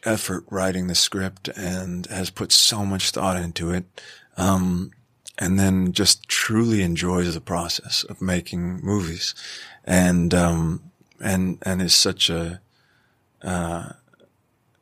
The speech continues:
you know, he has such an encyclopedic knowledge of cinema that it's, it's, he's just incredible to have conversations about it. I, I was in the makeup room one day,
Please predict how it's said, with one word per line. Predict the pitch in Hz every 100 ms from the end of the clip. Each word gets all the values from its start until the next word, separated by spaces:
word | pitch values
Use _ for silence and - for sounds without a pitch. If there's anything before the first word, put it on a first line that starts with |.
| _ _ _
you | 101 95
know, | 95
he | 92
has | 92
such | 110 -
an | 90
encyclopedic | 82 85 87 82 - 92 87 85
knowledge | 85 82 90 85
of | 80
cinema | - 95 85 85 82 - - - - -
that | 85
it's, | 80 - - -
it's, | 85 - -
he's | 104 92
just | 85 92 87
incredible | 82 87 82 87
to | 85
have | 82
conversations | - 82 80 - 82 80 82 82
about | 82 87 90
it. | - - - -
I, | 95 -
I | 98 95 92 -
was | - 104 104
in | 95
the | 85 90 - _
makeup | 107 90 92 90 - - - _ _ -
room | 92 90 87
one | 82 80
day, | 82 82 80